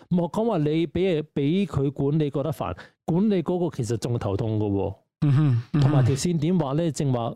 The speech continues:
Speaker 1: 誒，我，以我睇返嗰個報道呢，就係話，首先你就有咁返，咁上下多人睇，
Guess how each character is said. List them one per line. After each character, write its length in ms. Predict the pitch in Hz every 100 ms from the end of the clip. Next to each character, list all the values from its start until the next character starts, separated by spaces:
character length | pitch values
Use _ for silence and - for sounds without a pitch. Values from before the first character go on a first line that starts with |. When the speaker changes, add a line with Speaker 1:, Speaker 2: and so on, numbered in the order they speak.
| -
Speaker 1:
誒， 340 | 120 120 135 135 -
我， 60 |
以 200 | 170 156
我 160 | 156 151
睇 180 | - 147
返 160 | 170
嗰 180 | 151 147
個 140 | 127 131
報 80 | 123
道 120 | 117
呢， 100 | 135
就 140 | 135
係 80 | 104
話， 180 | 104 98 - - _ -
首 120 | 175
先 200 | 170 202 170
你 100 | 139
就 80 | 131
有 80 | 127
咁 180 | 143 135
返， 180 | 147 220 -
咁 500 | 147 151 151 151 151
上 240 | - 113
下 100 | 120
多 160 | 135 151
人 100 | 92
睇， 260 | 104 98